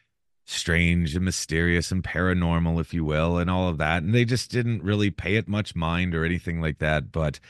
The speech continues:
so, I mean, it literally <laughs> took, like, the, the people that, like, some of the higher ups in the town and even the police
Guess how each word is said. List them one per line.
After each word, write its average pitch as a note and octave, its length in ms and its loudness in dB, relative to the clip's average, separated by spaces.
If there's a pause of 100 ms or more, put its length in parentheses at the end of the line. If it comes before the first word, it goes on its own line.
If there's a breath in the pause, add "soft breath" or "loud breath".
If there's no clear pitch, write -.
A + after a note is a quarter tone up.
(520 soft breath)
so, D3+ 120 4
I D#3+ 100 6
mean, E3+ 140 6
it E3+ 140 6
literally D#3 400 6
<laughs> A2 160 -2
took, A#2+ 260 4
like, G2 200 2 (520 soft breath)
the, A#2 180 0
the G#2 220 0
people C#3+ 380 2
that, G#2 240 2 (520)
like, C3 200 -4
some C#3 220 2
of B2+ 80 2
the A2 60 6
higher C3 340 4
ups A2 200 0
in A2+ 120 0
the F#2+ 80 -2
town B2 480 0
and F#2+ 280 -4
even B2+ 280 2
the G2+ 80 2
police - 580 2